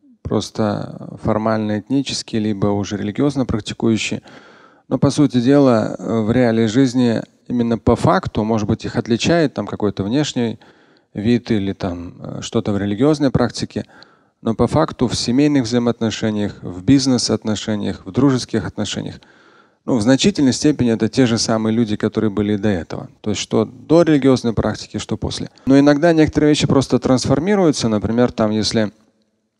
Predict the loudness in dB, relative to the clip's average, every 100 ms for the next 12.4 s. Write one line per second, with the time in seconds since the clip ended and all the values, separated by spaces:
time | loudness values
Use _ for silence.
0 | _ _ _ _ _ _ _ _ -4 -4
1 | -8 _ _ _ _ _ _ -6 -2 0
2 | 2 2 2 0 0 0 2 0 -2 -8
3 | -8 -12 -8 -4 -2 0 2 2 0 -4
4 | -4 -2 2 2 2 -2 -2 0 0 2
5 | 0 0 -8 -4 0 0 0 -6 -8 -8
6 | -4 0 0 0 -4 -4 -6 -20 _ _
7 | _ _ -10 -8 -6 -6 -2 2 2 0
8 | -6 -10 _ _ _ _ -2 0 0 0
9 | -2 -2 0 0 0 -4 -4 -4 -4 0
10 | 4 4 4 -2 -10 -8 -6 -4 -6 -8
11 | -14 -16 -10 -8 -6 -4 -4 -6 -2 -2
12 | 0 2 2 2